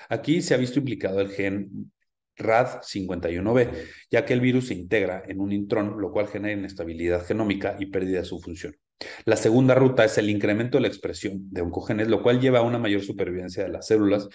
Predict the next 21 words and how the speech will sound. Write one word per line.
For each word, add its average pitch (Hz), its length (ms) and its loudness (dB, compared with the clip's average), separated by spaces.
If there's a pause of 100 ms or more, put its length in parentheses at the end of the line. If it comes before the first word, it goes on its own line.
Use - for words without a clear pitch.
(220)
Y 139 100 0
la 135 160 4
tercera 175 380 2
vía 131 280 2
son 143 240 0
las 160 160 0
alteraciones 101 840 -6
inter- 147 380 0
e 104 60 0
intracromosómicas, 98 1120 -6 (300)
en 104 80 0
donde 95 320 4
hay 104 160 6
un 107 240 0
rearreglo 95 880 -2
entre 98 220 -6
los 85 160 -10
cromosomas 87 480 -6
tres 98 240 -2
y - 80 -6
trece, 123 320 4